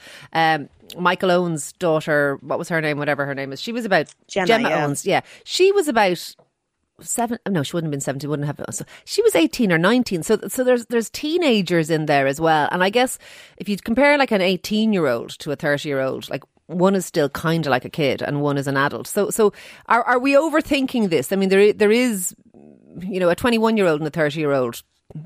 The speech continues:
Speaker 1: it's a big, it's like, it's nearly fifty percent older. There i-, there is a kind of a gap there. I know,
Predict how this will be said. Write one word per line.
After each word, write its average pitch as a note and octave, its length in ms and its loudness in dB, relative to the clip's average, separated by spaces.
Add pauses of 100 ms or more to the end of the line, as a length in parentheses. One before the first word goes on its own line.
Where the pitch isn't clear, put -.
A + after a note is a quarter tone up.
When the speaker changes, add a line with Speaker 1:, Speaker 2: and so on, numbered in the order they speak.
(360)
Speaker 1:
it's - 160 -16
a - 20 -12
big, D3 300 -2
it's - 160 -6
like, B2+ 100 -4
it's - 140 -8
nearly C3+ 160 2
fifty - 300 -2
percent C3+ 320 -4
older. C3 180 0
There F#3+ 140 4
i-, A#3+ 100 2
there A#3+ 140 2
is C#4+ 100 0
a C#4+ 60 0
kind E3 240 0
of C3 60 2
a C3+ 60 2
gap - 300 -2
there. - 140 0
I G#3+ 80 4
know, C#4+ 180 4